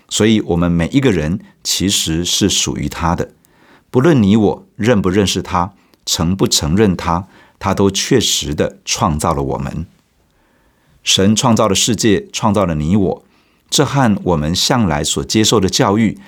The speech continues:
和基本的观念是违背的，因为课本上告诉我们，这个世界是在很偶然的机会里面产生的，生物是不断进化来的，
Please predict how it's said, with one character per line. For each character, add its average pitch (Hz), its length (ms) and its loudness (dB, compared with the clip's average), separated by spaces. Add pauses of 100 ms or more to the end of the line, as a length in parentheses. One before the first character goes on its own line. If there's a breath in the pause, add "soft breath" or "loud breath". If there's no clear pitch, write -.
(200 loud breath)
和 87 280 -2 (220)
基 - 180 -2
本 117 160 0
的 71 80 -6
观 110 280 2
念 123 260 0 (240 soft breath)
是 - 440 -2
违 76 140 -2
背 101 200 2
的， - 160 -14 (400)
因 123 140 4
为 117 100 4
课 180 160 2
本 98 120 -2
上 101 220 0
告 98 140 0
诉 92 220 0
我 80 80 0
们， 55 200 -8
这 117 100 0
个 98 80 -2
世 104 240 0
界 95 240 2
是 101 200 0
在 92 320 -2 (160 loud breath)
很 101 320 0
偶 73 200 0
然 73 220 -2
的 95 80 0
机 120 180 -2
会 120 140 2
里 82 80 -2
面 92 140 0
产 - 240 -6
生 110 240 2
的， - 100 -4 (580 soft breath)
生 117 380 2
物 120 240 0
是 - 240 0
不 - 220 -6
断 95 320 0
进 117 200 2
化 90 240 0
来 67 220 -8
的， - 160 -4